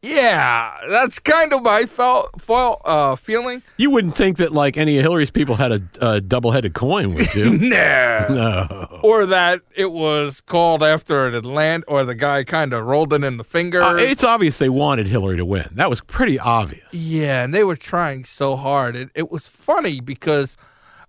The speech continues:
Speaker 1: I did switch over to the Communist News Network
Speaker 2: Mm-hmm.
Speaker 1: and M S L S D,
Speaker 2: Mm-hmm.
Speaker 1: um, just to see their coverage for a little bit. And, uh, they were s-, doing stuff like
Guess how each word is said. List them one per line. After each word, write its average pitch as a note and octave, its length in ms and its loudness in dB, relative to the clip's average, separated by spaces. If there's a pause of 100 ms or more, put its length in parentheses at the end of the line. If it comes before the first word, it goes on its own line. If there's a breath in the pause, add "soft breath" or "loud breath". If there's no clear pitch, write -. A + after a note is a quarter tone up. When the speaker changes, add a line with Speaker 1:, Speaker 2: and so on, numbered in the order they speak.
Speaker 1:
I F#3 80 2
did B3 260 -4
switch F#3+ 340 -6
over D#3+ 200 0
to C#3 100 0
the B2+ 120 -4
Communist C#3+ 580 -4
News C#3+ 240 -6
Network D#3+ 560 -4 (180)
Speaker 2:
Mm-hmm. G2+ 320 0
Speaker 1:
and A#2+ 540 -6
M C#3+ 160 -4
S C#3 180 -4
L C#3 220 -2
S B2+ 160 -12
D, D3 380 -8 (120)
Speaker 2:
Mm-hmm. F#2+ 680 -4
Speaker 1:
um, A2+ 440 0
just - 300 -6
to C#3+ 60 -6
see D#3+ 280 -6
their C3+ 220 0
coverage C#3+ 500 -4
for E3+ 160 -2
a E3+ 60 0
little F3+ 220 0
bit. F#3 300 0 (600 soft breath)
And, D3 460 0
uh, C3 440 -4 (360 soft breath)
they G3 140 2
were G4 80 2
s-, - 280 -10 (140)
doing G#3 280 -4
stuff F3 380 -4
like B2+ 440 -6